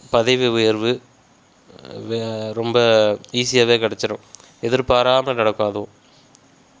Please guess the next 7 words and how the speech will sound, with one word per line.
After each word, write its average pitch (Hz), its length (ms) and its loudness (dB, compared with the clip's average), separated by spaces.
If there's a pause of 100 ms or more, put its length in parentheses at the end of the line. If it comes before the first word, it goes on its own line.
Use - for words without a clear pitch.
(580)
அ, 110 380 -10
பதவி 120 240 2
உயர்வும் 127 420 2
கிடைக்கும், 131 540 0 (240)
சம்பளமும் 123 580 0
அதிகமா 110 400 -4
இருக்கும். 107 320 -10